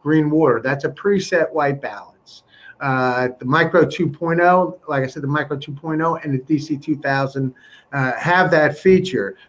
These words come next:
However, the D C two thousand takes it further and gives you that manual white balance. Uh, what you would do, you would put in the manual white balance feature. There's kind of an on, on-screen tutorial,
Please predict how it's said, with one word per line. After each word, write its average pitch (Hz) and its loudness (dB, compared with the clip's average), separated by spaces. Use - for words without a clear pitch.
However, 156 6
the 143 6
D 185 4
C 185 -2
two 170 2
thousand 220 0
takes 170 -4
it 143 -4
further 214 4
and 156 -4
gives 160 2
you 165 0
that 139 0
manual 147 4
white 120 -2
balance. 101 -14
Uh, 117 0
what 135 2
you 135 0
would 135 4
do, 156 6
you 156 8
would 139 4
put 170 2
in 151 4
the 139 4
manual 139 0
white 156 2
balance 170 -2
feature. 175 0
There's 135 -6
kind 214 -4
of 151 -2
an 139 0
on, 143 0
on-screen 143 0
tutorial, 165 0